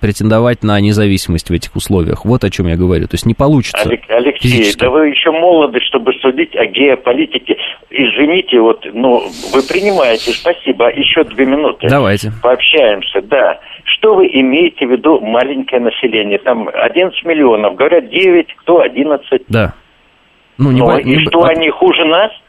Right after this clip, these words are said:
Speaker 1: Я почему
Speaker 2: Сто сорок там,
Speaker 1: Подождите.
Speaker 2: шесть или у нас сколько?
Speaker 1: Нет, ни в коем случае. Вы меня вот зачем, а, пытаетесь толкнуть, э, в позицию, что кто-то хуже нас или лучше нас? Нет.
Speaker 2: Нет, вы говорите, что они маленькие. Какие они маленькие? Они такие, как мы.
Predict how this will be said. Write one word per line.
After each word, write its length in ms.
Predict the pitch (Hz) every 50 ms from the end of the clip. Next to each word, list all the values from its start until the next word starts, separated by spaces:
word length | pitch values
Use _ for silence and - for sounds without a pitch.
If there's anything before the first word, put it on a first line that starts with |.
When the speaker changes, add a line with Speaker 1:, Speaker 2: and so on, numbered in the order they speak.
| _ _ _
Speaker 1:
Я 180 | - 107 107 - -
почему 200 | - - 170 -
Speaker 2:
Сто 80 | -
сорок 280 | - 214 208 208 - -
там, 340 | - 160 147 147 139 113 - _ _ _
Speaker 1:
Подождите. 480 | - 98 95 120 147 165 196 202 - -
Speaker 2:
шесть 100 | 135 127
или 60 | 131
у 100 | 131 131
нас 180 | 127 131 127 -
сколько? 220 | - - - 113 120
Speaker 1:
Нет, 400 | 127 127 117 - 87 73 - -
ни 80 | - 131
в 60 | 127 -
коем 180 | - 165 139 123
случае. 380 | - 123 113 101 - - 78
Вы 140 | 82 127 151
меня 320 | 185 190 185 196 190 180
вот 140 | 156 160 151 -
зачем, 480 | 92 98 123 156 156 - 185 139 113
а, 140 | 80 98 110
пытаетесь 420 | 95 123 - 123 117 110 - - -
толкнуть, 500 | - 120 117 117 - 135 123 101 - -
э, 180 | 107 104 104
в 320 | 101 95 98 107 104 104 101
позицию, 500 | - 113 110 117 151 160 - - 113 101
что 260 | - - 107 98 90
кто-то 320 | - - - 117 110 -
хуже 300 | 110 - - 127 113 113
нас 240 | 104 104 98 95 -
или 120 | 101 98 101
лучше 320 | 92 87 - - - -
нас? 260 | - 69 62 - - -
Нет. 300 | - 113 139 160 185 - - _ _ - - -
Speaker 2:
Нет, 300 | 302 311 - - - - 110
вы 140 | - 403 202
говорите, 420 | 143 170 156 160 156 151 - 156 147
что 160 | - - 170
они 160 | 170 160 160 156
маленькие. 580 | 156 160 156 135 123 113 - - - - 196
Какие 340 | - - 131 131 - 185 185
они 120 | 165 147
маленькие? 500 | 131 135 156 175 156 139 117 113 - 135
Они 140 | 131 139 147
такие, 320 | - - - - - 160 160
как 220 | - 160 156 -
мы. 380 | 180 175 170 160 123 78 65 -